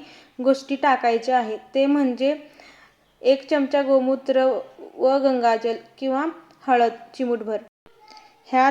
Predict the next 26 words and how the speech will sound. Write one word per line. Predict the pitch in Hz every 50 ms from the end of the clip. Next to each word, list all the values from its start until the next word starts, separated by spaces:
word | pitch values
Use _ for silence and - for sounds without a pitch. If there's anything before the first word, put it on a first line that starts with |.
| 277 -
तिन्हीपैकी | 285 277 277 285 294 294 302 285 285 285 294 285
काहीही | 277 285 294 277 269 262 262 269 277 294 302
टाकू | 294 294 269 - - 277 277
शकता, | 269 - 277 262 - - 240 220 - - _ -
त्यामुळे | 269 269 277 277 277 269 269 277
आपल्याला | 277 277 269 277 262 254 254 262 269 269
शरीराचे | 262 277 262 254 247 226 254 254 247 - 277 269
शुद्धीकरण | - 277 226 214 254 254 254 254 247 262 269 294 285 285 - - - - _ _ _ _ _ 277
होईल. | 262 247 226 220 - - _ _ _ _ - - - _ _ _ _ -
आणि | 240 247 254 285
सूर्याला | 269 - 302 277 254 262 254 247 254 262 269 294 285 285 - - -
अर्घ्य | 262 262 254 226 254 269 262
द्यायची | 254 269 254 254 247 - - 262 262
आहे. | 254 240 233 226 233 - - - - - _ _ _ -
त्या | 269 277 294
पाण्यात | 294 - 302 269 254 254 262 269 269 - - - _ _ -
एक | 233 262 277 269 -
फूल, | - - - 277 269 277 269 269 269 -
हळद, | 240 240 262 254 262 254 262 - -
कुंकू, | 277 269 262 240 254 - 240 240 226 - - _ _ _ _ -
थोडेसे | - 277 254 254 254 254 - 285
अक्षता | 262 240 262 - - - 269 247 233 240 240
टाकून | 233 - 269 254 254 254 269 277 302 339 349 - - - - - - _ -
अर्घ्य | 262 269 262 262 240 262 285
द्यायचे | 262 294 285 277 262 277 - 277 277 269
आहे. | 269 254 240 226